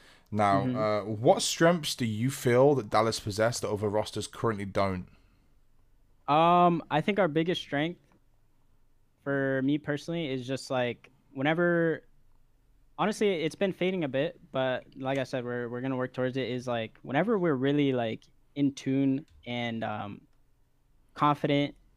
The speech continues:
Speaker 2: and working as a team, you know? Like, I feel like we haven't had a game plan recently. And whenever we get that game plan and we're working as a team and we are confident in each other, trust, like,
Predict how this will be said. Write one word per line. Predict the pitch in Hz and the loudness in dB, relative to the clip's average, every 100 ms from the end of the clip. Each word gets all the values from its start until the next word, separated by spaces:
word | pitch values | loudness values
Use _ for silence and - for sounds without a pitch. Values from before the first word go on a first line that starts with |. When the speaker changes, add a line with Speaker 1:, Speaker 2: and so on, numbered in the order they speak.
| _ | _
Speaker 2:
and | 123 123 120 113 110 110 _ _ _ - | -8 -6 -6 -6 -8 -12 _ _ _ -2
working | 135 165 165 | 0 2 4
as | 143 | 2
a | 123 | 0
team, | - 143 127 110 | -2 0 0 -2
you | 113 | -4
know? | 120 123 | -4 -4
Like, | 120 127 | -4 -2
I | 131 | 0
feel | 170 | 0
like | 147 | 0
we | 147 | 0
haven't | 143 143 | 0 0
had | 135 | 0
a | 123 | -2
game | 113 127 139 | -2 -2 -2
plan | 165 165 175 | -2 -2 -2
recently. | 170 175 196 208 220 _ _ _ _ _ - | -4 -4 -4 -6 -8 _ _ _ _ _ -4
And | 131 131 | 0 2
whenever | 151 180 | 4 4
we | 165 143 | 2 2
get | 147 | 2
that | 147 120 | 2 2
game | 131 135 | 0 -2
plan | 139 143 | -2 -2
and | 127 | -2
we're | 120 | -2
working | 123 131 135 | -2 -2 -2
as | |
a | 127 | -4
team | - 135 127 | -4 -4 -4
and | 120 120 | -4 -4
we | 123 | -2
are | 120 113 | -2 -4
confident | 117 131 135 135 | -4 -4 -2 -2
in | 123 | -2
each | 120 131 | -4 -2
other, | 127 | -4
trust, | 120 143 131 - - | -2 -2 -2 -6 -2
like, | 123 113 | -2 -2